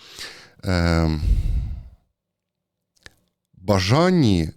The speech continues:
зрозуміти, що нам Бог хоче передати. І як це протягом історії, як це протягом різних конфесій, е, як це через певні зловживання, без яких також, е,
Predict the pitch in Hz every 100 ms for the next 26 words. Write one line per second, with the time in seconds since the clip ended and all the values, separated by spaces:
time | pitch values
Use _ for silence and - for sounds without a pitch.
0 | _ 87 90 101 92 113 160 185 131 -
1 | - 131 117 95 120 - 107 - 104 98
2 | 85 76 - 76 - _ - - - 110
3 | 127 - 120 - 131 131 113 95 - 87
4 | - 160 170 147 123 117 104 - 90 95
5 | - 98 98 98 92 90 82 69 - _
6 | _ _ _ _ _ _ - - 104 117
7 | 85 76 90 80 107 131 - 104 92 _
8 | - - - - - - 98 92 87 127
9 | - - 104 - 90 87 - 120 104 92
10 | 85 76 71 113 131 85 78 110 143 135
11 | 127 123 - - - 80 87 87 90 101
12 | 87 82 80 80 76 - -